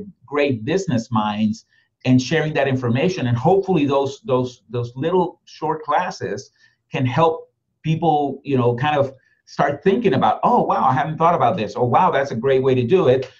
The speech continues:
And it'll add value to them. But then it also, from a business perspective, I'm, I am including a call to action for a free consultation. If somebody wants to consult with me, I give them a thirty-minute free consultation,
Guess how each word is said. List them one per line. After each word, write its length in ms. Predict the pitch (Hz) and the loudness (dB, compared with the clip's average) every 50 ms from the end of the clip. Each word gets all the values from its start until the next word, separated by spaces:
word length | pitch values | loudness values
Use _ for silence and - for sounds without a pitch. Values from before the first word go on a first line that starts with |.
| _ _ _ | _ _ _
And 120 | 143 139 | -6 -2
it'll 320 | 139 139 135 135 131 131 - _ | 0 2 2 2 2 0 0 _
add 200 | 135 143 160 156 | -2 -2 0 2
value 340 | 175 160 160 160 165 160 160 | 4 4 4 4 2 -2 -4
to 100 | 170 165 | -6 -4
them. 200 | 156 151 151 156 | -2 -2 -4 -2
But 100 | 156 160 | -4 -2
then 140 | 160 165 156 | -2 -2 -2
it 140 | 160 156 143 - | -2 -6 -4 0
also, 580 | - 147 180 185 - - 131 120 127 127 120 - - _ _ _ _ | 0 0 0 0 -4 -2 -2 0 0 -2 -4 -10 -18 _ _ _ _
from 180 | _ - 151 156 | _ -10 -8 -8
a 80 | 156 | -6
business 360 | 156 208 220 220 220 160 127 - | -4 -4 -4 -4 -6 -8 -8 -6
perspective, 560 | 131 127 120 - - 117 113 - 127 117 113 | -6 -6 -6 -2 -2 -2 -2 -2 -4 -6 -4
I'm, 200 | 120 123 123 117 120 | -2 -4 -2 -2 -2
I 80 | 117 | -2
am 240 | 120 120 120 127 139 | -2 0 0 -2 -2
including 400 | 143 131 - 151 143 131 131 135 | -4 -8 -8 -8 -8 -6 -6 -8
a 80 | 135 127 | -8 0
call 200 | - 127 113 110 | 0 0 0 0
to 120 | - 175 | -2 0
action 400 | 147 120 107 - - 147 143 127 - _ _ _ _ | 0 0 0 -2 -6 -12 -12 -12 -14 _ _ _ _
for 140 | _ 127 123 | _ -2 -2
a 40 | 120 | -2
free 200 | - 147 143 131 | -2 -6 -6 -2
consultation. 640 | 143 143 139 - 160 135 - 143 131 131 131 131 127 | -2 -2 -2 -2 -6 -6 -2 0 0 0 0 0 -2
If 140 | 120 113 - | -2 -2 -4
somebody 260 | - 123 127 127 123 | -4 -2 -2 -2 -2
wants 320 | 123 123 127 127 131 127 - | 0 0 2 2 0 0 -2
to 220 | 135 127 123 120 - _ _ _ _ _ | -2 -2 -2 -2 -6 _ _ _ _ _
consult 320 | 127 127 123 139 135 131 | -2 -2 0 2 0 2
with 120 | 127 127 127 | 2 0 0
me, 180 | 123 123 123 | 0 0 0
I 40 | 120 | 0
give 140 | 110 113 113 | 0 -2 -2
them 80 | 120 | -2
a 40 | 117 | -2
thirty-minute 560 | 113 - 131 127 131 131 127 127 123 127 123 | -2 -2 -2 -2 0 0 0 2 0 0 -2
free 160 | 123 127 123 117 | -2 -6 -6 -2
consultation, 880 | 117 120 117 117 - 117 - - 139 135 135 - 135 139 131 120 - | -2 -2 -2 -2 -4 -8 -6 -2 -2 -2 -2 -4 -6 -4 -4 -4 -4